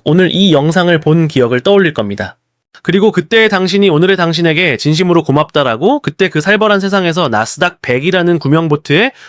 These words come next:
올라타줘서 정말 다행이라고 눈물 섞인 인사를 건넬 거예요.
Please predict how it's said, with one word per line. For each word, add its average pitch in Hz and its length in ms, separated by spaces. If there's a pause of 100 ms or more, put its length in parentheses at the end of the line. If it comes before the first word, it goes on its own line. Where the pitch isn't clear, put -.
(140)
올라타줘서 170 680
정말 139 260
다행이라고 165 720 (320)
눈물 214 300
섞인 233 260
인사를 143 360
건넬 135 380
거예요. 120 460